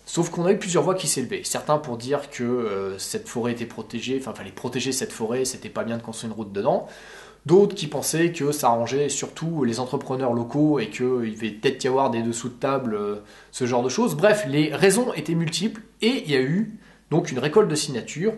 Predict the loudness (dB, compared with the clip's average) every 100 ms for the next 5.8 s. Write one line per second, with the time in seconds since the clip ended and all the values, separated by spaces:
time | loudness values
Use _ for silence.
0 | -4 0 0 0 -8 -20 -20 -14 2 4
1 | 4 2 0 -2 -10 -12 -8 -4 2 2
2 | 2 -2 0 2 2 0 -2 -2 -4 -6
3 | -8 -8 -8 -12 -16 -18 -20 _ _ -12
4 | -6 -6 -4 -4 -2 -2 -2 -4 -4 -6
5 | -6 -6 -6 -8 -10 -8 -6 -8